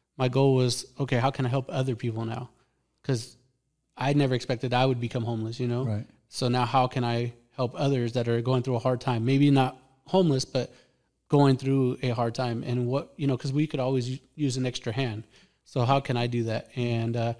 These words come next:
Speaker 1: so in twenty sixteen, I started helping others and giving back to the, the veteran community and, uh, stuff, because v-, the veteran programs, like, um, that, that they have in play, uh, with the V A center and stuff,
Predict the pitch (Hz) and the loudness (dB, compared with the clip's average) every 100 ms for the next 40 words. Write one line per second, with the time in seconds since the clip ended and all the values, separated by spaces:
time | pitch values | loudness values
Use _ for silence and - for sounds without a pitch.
0 | - _ _ - - 131 123 151 147 - | -12 _ _ -8 0 2 2 4 4 2
1 | 135 - 156 151 151 - 131 131 120 135 | -2 -2 0 2 0 -2 -2 0 0 -2
2 | 135 131 147 180 - - _ _ _ - | -2 0 0 -2 -4 -10 _ _ _ -4
3 | 131 120 123 131 123 127 127 139 123 123 | -2 0 2 2 2 0 0 0 2 0
4 | 123 120 131 139 135 139 135 139 147 156 | -2 0 0 0 -2 -2 -2 0 -2 -4
5 | - _ _ 139 127 123 120 117 117 117 | -6 _ _ -2 0 2 0 0 0 -2
6 | - 131 - 131 131 117 123 143 - 135 | -2 -2 -4 -6 -6 -6 -8 -12 -10 -4
7 | 135 139 135 123 - 151 143 127 123 - | 0 2 0 0 0 0 0 -2 -4 -6
8 | - 135 120 117 117 - _ _ _ 131 | -8 -4 -2 -2 -4 -10 _ _ _ -2
9 | 127 113 113 - _ - 135 - 123 131 | -2 -2 -4 -8 _ -4 -4 0 -2 -2
10 | - 127 123 117 - 143 131 120 123 _ | -4 -4 -2 -4 -4 -2 0 -2 -4 _
11 | _ 131 120 120 123 123 120 139 135 131 | _ -8 -4 -2 -2 -2 -4 -4 -2 0
12 | 127 - 139 123 127 131 - 135 | -2 -2 -4 -2 -2 -4 -4 -6